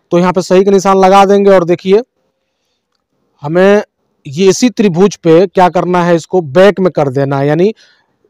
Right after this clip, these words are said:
ए, जो YouTube का logo है उसके पीछे चला जाएगा। जब two back करेंगे ना, तो ये two back देखिए YouTube आगे हो गया और वो त्रिभुज जो है पीछे चला गया। तो इस तरीके से आप set कर सकते हैं, आप अपने इसको बना सकते हैं। इसमें और कुछ हम डालना चाहें, जैसे हम अपनी तस्वीर को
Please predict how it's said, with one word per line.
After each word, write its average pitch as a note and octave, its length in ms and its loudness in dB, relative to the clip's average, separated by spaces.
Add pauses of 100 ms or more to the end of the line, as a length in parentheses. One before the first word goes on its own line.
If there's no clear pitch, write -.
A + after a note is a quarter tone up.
ए, E3+ 320 0
जो D#3+ 160 0 (100)
YouTube F#3 420 0
का G3+ 60 -2
logo E3+ 360 0
है G#3+ 180 0
उसके G3 300 -8 (120)
पीछे G#3+ 320 -2
चला D#3 240 0
जाएगा। C3+ 300 -2
जब C#3+ 160 -4 (100)
two A3 140 -4
back F#3+ 280 0
करेंगे G3+ 280 0
ना, F#3+ 60 -2
तो - 420 -10
ये E3 60 -2 (100)
two G#3 100 2
back F#3 180 0
देखिए G3 320 -2
YouTube F3+ 360 -2
आगे F3 220 0
हो F3+ 160 0
गया F#3 160 0
और F3+ 60 0
वो E3+ 140 -4
त्रिभुज D#3+ 320 -8
जो E3+ 140 -6
है G#3+ 120 -2 (300)
पीछे G#3+ 240 -2
चला D3+ 260 -4
गया। A#2+ 240 -10 (480)
तो - 100 -18
इस B3 120 0
तरीके B3 320 0
से A#3+ 100 -2
आप A3 120 -2
set G#3+ 220 -2
कर G#3+ 160 0
सकते A3 300 -4
हैं, G#3 60 0
आप G3+ 140 -2
अपने G3+ 260 -4
इसको F#3 240 -6
बना F3+ 220 0
सकते - 320 -6
हैं। G#3 180 -4 (460)
इसमें G3 260 -2
और G#3 200 2
कुछ G#3+ 180 -2
हम G#3+ 100 0
डालना G#3 280 2
चाहें, G#3+ 180 0
जैसे G#3 180 0
हम G3+ 60 -4
अपनी G3+ 240 -4
तस्वीर F#3 360 -2
को G#3 140 2